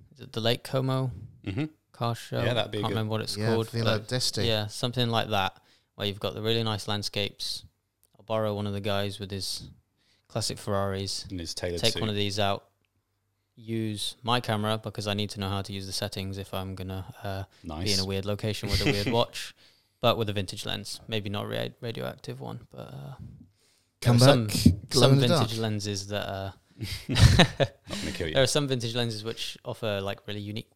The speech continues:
Speaker 1: bokeh, which bokeh is, like, the, uh, the, the way to describe, I guess, it's, like, kinda like the light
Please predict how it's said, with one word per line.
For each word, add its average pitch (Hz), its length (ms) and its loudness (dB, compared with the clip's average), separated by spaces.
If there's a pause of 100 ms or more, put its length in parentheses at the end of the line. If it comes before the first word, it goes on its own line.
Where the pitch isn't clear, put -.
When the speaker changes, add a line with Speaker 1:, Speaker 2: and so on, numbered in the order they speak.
(140)
Speaker 1:
bokeh, 120 340 -6 (580)
which - 300 -14
bokeh 104 320 -6
is, 95 120 -8
like, 98 320 -4
the, 95 220 -6
uh, 92 200 -6 (260)
the, 123 140 -12 (140)
the 131 80 -12
way - 140 -6
to - 140 -12 (220)
describe, - 580 -14
I - 80 -12
guess, - 340 -12
it's, - 220 -20 (120)
like, - 120 -20
kinda - 200 -12
like 92 260 -10
the 90 120 -6
light 92 240 -4